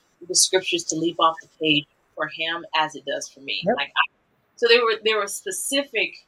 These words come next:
Speaker 1: there were specific prayers.
Speaker 2: Mm-hmm.
Speaker 1: But there was a time in April,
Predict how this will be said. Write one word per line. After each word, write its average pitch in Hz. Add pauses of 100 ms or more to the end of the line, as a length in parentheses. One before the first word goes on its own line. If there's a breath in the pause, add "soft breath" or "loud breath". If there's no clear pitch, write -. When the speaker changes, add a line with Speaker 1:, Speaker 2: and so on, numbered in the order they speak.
Speaker 1:
there 202
were 190
specific 220
prayers. 113 (100)
Speaker 2:
Mm-hmm. 185 (500)
Speaker 1:
But 196
there 233
was 196
a 175 (200)
time 214
in 190
April, 151